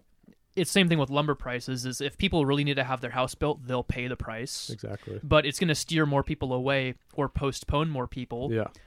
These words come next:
Speaker 1: from making that huge investment. Probably the same with steel.
Speaker 2: Yeah.
Speaker 1: Um, it's like, "Well, I'll wait for this gate until che-, steel
Speaker 2: <laughs> Yeah.
Speaker 1: gets a little cheaper."
Speaker 2: Yeah.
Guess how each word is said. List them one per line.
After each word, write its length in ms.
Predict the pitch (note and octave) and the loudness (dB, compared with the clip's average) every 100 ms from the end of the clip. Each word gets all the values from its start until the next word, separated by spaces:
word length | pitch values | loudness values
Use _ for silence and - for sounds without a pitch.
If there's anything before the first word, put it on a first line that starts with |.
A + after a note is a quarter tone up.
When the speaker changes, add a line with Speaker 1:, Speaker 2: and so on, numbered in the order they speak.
| - - | -20 -2
Speaker 1:
from 400 | - C#3 B2 A#2 - | 4 4 4 -2 0
making 260 | C3+ C#3+ | 2 2
that 140 | B2 A#2+ | -2 0
huge 180 | C3 | -2
investment. 440 | B2 A#2+ B2+ B2+ - | -2 -2 -2 -4 -4
Probably 180 | C3 B2+ | -2 -2
the 60 | |
same 180 | B2 C3 | -4 -6
with 100 | A#2+ | -6
steel. 380 | - - B2 A#2+ _ - | -4 0 0 -2 _ 0
Speaker 2:
Yeah. 200 | A#2 - - - | 0 0 -10 -8
Speaker 1:
Um, 300 | C3 A#2+ A#2 - | -2 -2 -4 -10
it's 100 | C3 | -4
like, 140 | C3+ D3 | -2 2
"Well, 400 | F3+ F3 E3 - _ _ - | 4 4 0 -4 _ _ -6
I'll 240 | D#3+ F3+ | 0 2
wait 180 | F3 D3+ | 2 0
for 100 | F3 | 0
this 160 | D3+ D3 | -2 2
gate 280 | D3+ C#3+ | 2 2
until 280 | C3 - C3+ | -2 -4 -4
che-, 180 | A#2+ D3 | -4 -6
steel 240 | - D3 C#3 | -2 0 0
Speaker 2:
<laughs> 0 | |
Yeah. 60 | |
Speaker 1:
gets 140 | B2 C3+ | -2 -4
a 40 | |
little 160 | B2 B2 | -6 -6
cheaper." 480 | C3 A#2+ A#2 A#2 - | -8 -8 -10 -8 -6
Speaker 2:
Yeah. 180 | G2+ | -6